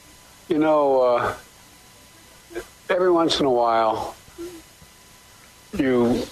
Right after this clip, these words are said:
are confronted as a government official, a business leader, a labor leader, with a real problem. And it doesn't take you long to figure out that,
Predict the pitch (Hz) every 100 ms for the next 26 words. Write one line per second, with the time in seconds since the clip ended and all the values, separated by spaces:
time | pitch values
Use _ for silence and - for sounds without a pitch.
0 | - - - - - - 143 139 127 -
1 | - - - - - 127 120 110 107 104
2 | 123 127 120 - - - 131 107 95 123
3 | 123 - 123 120 117 107 110 117 104 104
4 | 101 104 - - - - - - - -
5 | - - - 123 117 135 123 - 127 123
6 | 107 101 113 123 - - - - - 131
7 | 123 120 120 - - - - - - -
8 | - 127 117 170 165 131 156 151 - 123
9 | 123 131 120 107 107 - - - - -
10 | - - - - 120 120 123 120 110 -
11 | - - - - - - - - 123 117
12 | 117